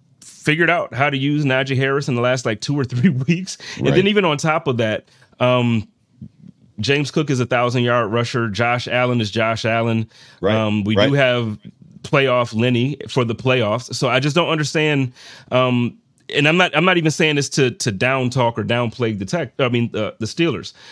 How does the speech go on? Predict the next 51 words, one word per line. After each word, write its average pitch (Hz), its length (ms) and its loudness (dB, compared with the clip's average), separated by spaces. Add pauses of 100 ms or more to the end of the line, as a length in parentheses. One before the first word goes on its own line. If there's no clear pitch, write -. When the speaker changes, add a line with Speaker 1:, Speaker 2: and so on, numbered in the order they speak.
Speaker 1:
I 143 100 2
just 175 120 0
don't 170 140 2
understand, 139 540 0
like, 113 120 0
when 110 120 -2
you're 110 120 0
looking 143 320 0
at 147 120 -4
that 117 180 0
and 110 100 -2
you 117 80 0
look 123 120 -2
at 110 80 -2
the 113 80 -6
guys 120 260 0
that 110 100 -6
they 123 100 0
have 120 220 0
on 117 60 0
their 117 100 0
roster 113 400 -2
as 101 160 -4
running 123 360 0
backs 127 360 -2 (280)
or 117 140 0
the 107 120 -2 (180)
guys 120 300 0
to 127 100 -6
carry 131 300 0
the 127 60 -2
ball, 120 400 -2 (200)
and 113 100 0
then 127 60 4
you 127 80 2
look 135 160 0
at 135 80 2
our 160 180 2
guys, 110 480 -4 (520)
you 120 160 2
say, 117 420 2 (220)
"Hmm, 110 280 2
this 131 200 2
favors 98 380 -2
the - 60 -8
Steelers." - 600 -10
I 127 60 2
just, 131 160 4
Speaker 2:
Well, 131 160 6 (140)
Speaker 1:
<laughs> 208 120 -12
I - 40 -4